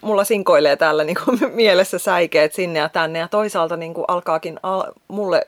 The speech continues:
kääntyä se niin, että, että se on just olemisen tapa tai olemisen taito.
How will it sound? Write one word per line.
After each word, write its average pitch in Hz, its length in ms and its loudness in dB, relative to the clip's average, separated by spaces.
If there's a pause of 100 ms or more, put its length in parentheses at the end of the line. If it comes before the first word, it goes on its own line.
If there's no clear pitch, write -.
kääntyä 151 380 -2
se - 180 -8
niin, 160 260 -8
että, 165 240 -8 (380)
että - 200 -6
se 190 100 0
on 170 220 -4
just 165 280 -6
olemisen 143 680 -2
tapa - 380 -10 (340)
tai 160 260 -2
olemisen 147 600 -2
taito. - 500 -8